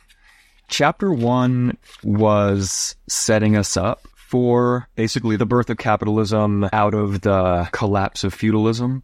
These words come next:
And last time we got a look into the feudal way of life and, uh, talked about the different divisions in feudal society and really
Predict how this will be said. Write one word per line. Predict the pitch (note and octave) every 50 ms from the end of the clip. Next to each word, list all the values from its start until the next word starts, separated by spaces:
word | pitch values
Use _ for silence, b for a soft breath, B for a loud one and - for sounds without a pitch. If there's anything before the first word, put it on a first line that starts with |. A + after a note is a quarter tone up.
| - -
And | A2+ A2+ A2+ A2 A2 G#2+ G#2 G#2 G2+ G2+ F#2+ - b b b b b b b b b b b b b _ -
last | G#2+ A2+ A#2+ A#2+ A#2+ B2 B2 - -
time | - C3 B2+ B2 A#2+ A#2+ A#2 A#2 A2+ A2+ - - -
we | A#2 B2+
got | A#2 B2+ B2 A#2+
a | A2+
look | A2+ A2+ A#2+ A#2+ -
into | B2+ A#2+ A#2+ - A#2+
the | G#2+ A2 G2
feudal | - - - A2 A2 A2+ A2 G#2+ G#2+ G#2+ G#2 G#2 - _
way | G#2+ A#2 A2+
of | A2 G2+ G2
life | G2+ F#2+ G2+ C#3+ D3+ - - - - - - - - -
and, | - A2+ G#2+ G#2+ G#2+ G#2 G#2 G2+ G2+ G2+ G2+ G2+ F#2+ - -
uh, | - G2+ F#2 F#2 F2+ F#2 F#2+ -
talked | - - G#2 G2+ -
about | A2 G#2 G2+ G2 -
the | G2+
different | F#2 G#2 - - G#2 G2 F#2+ F#2 - F2 G2+ F#2+
divisions | G#2+ F#2 G2+ G2+ F#2+ G#2 G#2+ G2+ F#2
in | G2+ G#2 F#2
feudal | - - A2 G2+ G#2+
society | G#2 - G#2 - - G#2+ G#2 G2+ G2+ G2+ G2+ G2 G2 F#2+ B B B B B B B
and | - A#2 A#2 A#2+
really | C3+ D#3 D3 C3 A#2 A2